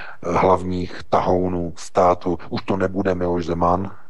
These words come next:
už to nebude pronárodní politik, ale bude to někdo jiný, bude to někdo, kdo bude prosazovat všechny ty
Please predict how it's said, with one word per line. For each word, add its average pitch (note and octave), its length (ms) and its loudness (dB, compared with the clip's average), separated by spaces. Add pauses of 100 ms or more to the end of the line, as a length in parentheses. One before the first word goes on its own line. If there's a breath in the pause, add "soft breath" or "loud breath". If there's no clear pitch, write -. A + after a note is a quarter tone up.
(240 loud breath)
už - 80 -8
to F2 120 0
nebude E2+ 340 4
pronárodní F#2 580 2
politik, F#2+ 380 0
ale F2+ 140 4
bude F2+ 160 0
to F#2 100 -4
někdo F2+ 260 0
jiný, F2 320 -2
bude F2+ 180 2
to F2 100 -2
někdo, F2 340 2
kdo F2+ 140 2
bude F2+ 180 2
prosazovat F2+ 600 0
všechny F2 400 -4
ty F#2 300 4